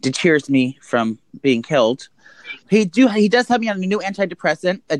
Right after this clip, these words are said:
not a, it's not a new one. It's an additional one because I've been having trouble sleeping a lot lately. So I always take Benadryl.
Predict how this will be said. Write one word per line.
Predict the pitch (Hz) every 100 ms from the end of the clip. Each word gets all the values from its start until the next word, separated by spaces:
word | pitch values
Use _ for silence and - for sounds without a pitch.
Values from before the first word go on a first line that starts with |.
| 139
not | 180 208
a, | 165
it's | 160
not | 196
a | 180
new | 151
one. |
It's | 139
an | 156 135
additional | 127 185 - 147 117
one | 208 208 - _ _ _
because | 185 190
I've | 196
been | 190
having | 185 208 202
trouble | - 185
sleeping | 180 165 165 233 262 269 _ _ -
a | -
lot | 151 165 196
lately. | 196 208
So | 202
I | 185
always | 220
take | - 185 180
Benadryl. | 185 180 135